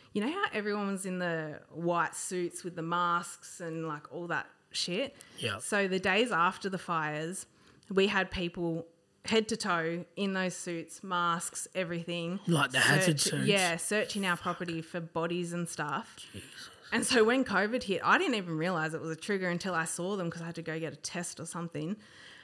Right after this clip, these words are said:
Speaker 1: And I saw them, I was like, "Oh my fucking God." Like, I, just the thought of it, like, yeah, they're just, it's such a weird thing, but it just, it triggers me and trips me out. I'm like, "I can't even handle looking at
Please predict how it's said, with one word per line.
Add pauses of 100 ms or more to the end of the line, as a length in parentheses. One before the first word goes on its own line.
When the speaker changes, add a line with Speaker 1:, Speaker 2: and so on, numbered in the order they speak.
(280)
Speaker 1:
And
I
saw
them,
I
was
like,
"Oh
my
fucking
God."
Like, (100)
I, (420)
just
the
thought
of
it,
like, (300)
yeah,
they're
just, (580)
it's
such
a
weird
thing,
but
it
just,
it
triggers
me
and
trips
me
out.
I'm
like,
"I
can't
even
handle
looking
at